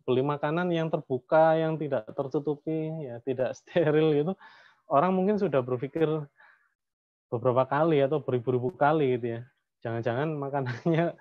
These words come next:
<laughs> terkena covid ini. Nah,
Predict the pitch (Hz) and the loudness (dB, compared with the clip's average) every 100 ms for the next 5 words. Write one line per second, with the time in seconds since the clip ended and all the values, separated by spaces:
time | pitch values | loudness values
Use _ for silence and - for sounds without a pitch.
0 | - - _ 147 143 135 139 131 - - | -20 -20 _ -4 -4 -2 -4 -6 -4 -2
1 | 143 147 - 127 117 113 110 _ _ _ | 0 0 -4 -6 -6 -8 -10 _ _ _
2 | _ _ _ _ _ _ 127 | _ _ _ _ _ _ -4